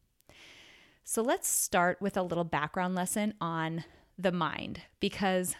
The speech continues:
understanding a few key points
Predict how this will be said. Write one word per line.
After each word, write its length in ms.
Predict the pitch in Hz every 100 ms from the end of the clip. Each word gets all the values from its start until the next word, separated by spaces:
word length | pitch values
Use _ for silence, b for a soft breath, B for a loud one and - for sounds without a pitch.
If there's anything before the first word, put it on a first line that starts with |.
| _ -
understanding 960 | 226 277 311 - 226 214 202 196 190 -
a 60 | 165
few 300 | - 185 208
key 240 | - 240
points 520 | 233 - 170 165 -